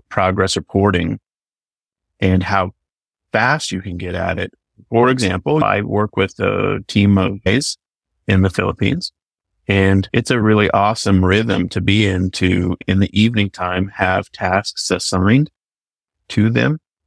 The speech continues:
And then in the morning, wake up and their ta-, those tasks are done. And on the flip side of that coin, I have activities that I'm supposed to do during my daytime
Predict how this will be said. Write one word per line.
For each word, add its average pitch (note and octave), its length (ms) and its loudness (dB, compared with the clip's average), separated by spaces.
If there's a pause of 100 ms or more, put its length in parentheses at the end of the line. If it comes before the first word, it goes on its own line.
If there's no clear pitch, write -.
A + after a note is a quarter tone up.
(160)
And G2+ 280 2
then G#2 380 0 (560)
in G2+ 120 2
the G2 80 4
morning, A2+ 400 4
wake G2 220 0
up F#2+ 160 -2
and F#2+ 160 -2
their F#2+ 120 -4
ta-, - 280 -8
those G2 220 -2
tasks - 560 -6
are F#2 120 -2
done. A#2 300 -2 (480)
And A2 300 0
on A#2 220 2
the A#2+ 100 2
flip - 340 -4
side C#3 260 0
of B2 80 0
that A#2 220 -2
coin, D#3+ 420 0 (640)
I A#2 220 0
have B2+ 300 -2
activities A#2+ 640 -2
that F#2+ 120 0
I'm G#2+ 160 0
supposed A#2 300 -4
to G#2 60 -4
do B2 200 2
during G2 320 2
my G2 200 2
daytime F#2+ 640 -2